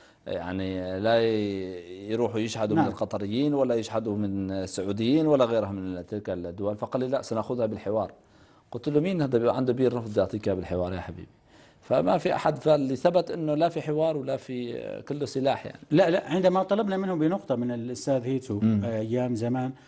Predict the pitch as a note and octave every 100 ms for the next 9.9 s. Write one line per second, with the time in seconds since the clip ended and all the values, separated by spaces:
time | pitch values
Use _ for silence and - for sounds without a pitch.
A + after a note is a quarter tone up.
0 | - _ D#3+ E3+ F3+ F#3+ D#3+ D#3 D#3 E3+
1 | D3+ C#3+ C#3 D3+ - D3 - - A#2+ C#3
2 | - - F3+ F3 D#3+ C#3 C#3 B2+ D#3+ C#3+
3 | B2+ B2 A#2 A2+ F2+ - _ _ C3+ C#3+
4 | G3+ G3 F#3+ F#3 F#3 - D3+ F3+ E3 E3+
5 | E3+ - F3+ - A2+ G2 G2+ _ - -
6 | C3+ D#3+ G3 F#3 F3+ E3+ E3+ D#3 F#3 D3
7 | C3 A#2+ A#2+ A#2 D3 E3+ E3 C#3+ - -
8 | E3+ D3+ D3+ D#3 D#3+ D#3+ D#3 - - F#3
9 | D#3 C3+ B2 A2+ G#2 G2+ A#2+ A2